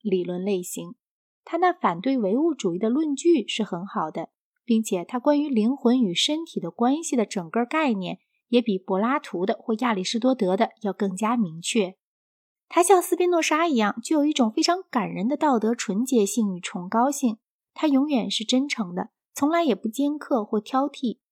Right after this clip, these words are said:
他一贯想要尽可能简洁明白地告诉读者他所认为是重要的东西。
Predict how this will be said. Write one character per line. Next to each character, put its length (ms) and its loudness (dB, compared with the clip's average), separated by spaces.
他 120 2
一 160 4
贯 300 4
想 220 -4
要 120 0
尽 220 -2
可 120 -4
能 200 -2
简 260 -4
洁 200 0
明 280 -2
白 160 0
地 80 -2
告 200 -2
诉 160 -4
读 200 -4
者 300 -4
他 180 -2
所 160 -2
认 200 -2
为 260 -4
是 160 -6
重 300 -2
要 160 -2
的 80 -8
东 240 -6
西。 260 -8